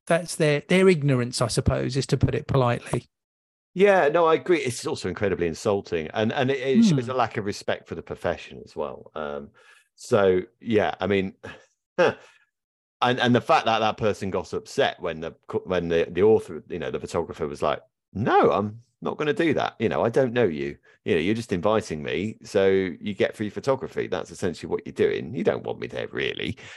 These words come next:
Speaker 2: Um,
Speaker 1: Of
Speaker 2: but
Speaker 1: course,
Speaker 2: yeah,
Speaker 1: yeah.
Speaker 2: it, and, uh, uh,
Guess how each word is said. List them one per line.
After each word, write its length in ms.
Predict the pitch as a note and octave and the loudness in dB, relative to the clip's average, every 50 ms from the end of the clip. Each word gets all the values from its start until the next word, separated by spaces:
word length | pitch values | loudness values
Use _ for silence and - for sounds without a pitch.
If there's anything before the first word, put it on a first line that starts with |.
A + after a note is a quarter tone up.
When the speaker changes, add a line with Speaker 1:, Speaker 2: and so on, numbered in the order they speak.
| - - _ _ _ - | -20 -20 _ _ _ -6
Speaker 2:
Um, 500 | - F#2 G2 G2 F#2+ F#2+ F#2+ F#2 F#2+ F#2+ _ _ _ _ _ _ _ _ _ - | -2 0 0 0 0 0 -2 -4 -6 -8 _ _ _ _ _ _ _ _ _ -6
Speaker 1:
Of 80 | F2 - | -4 -2
Speaker 2:
but 60 | - - | 2 2
Speaker 1:
course, 160 | F#3 C3 A#2 | 4 4 4
Speaker 2:
yeah, 240 | F3 F3+ D3 - - - - | 4 2 2 0 0 0 2
Speaker 1:
yeah. 60 | D3+ | 2
Speaker 2:
it, 100 | - - | 2 2
and, 200 | - C#3+ D3 C#3+ - | 2 0 0 0 -2
uh, 80 | - C3+ C3 _ _ _ _ _ _ _ _ - - - _ - | -8 -8 -8 _ _ _ _ _ _ _ _ -16 -16 -16 _ -14
uh, 80 | C3 C3 | -14 -14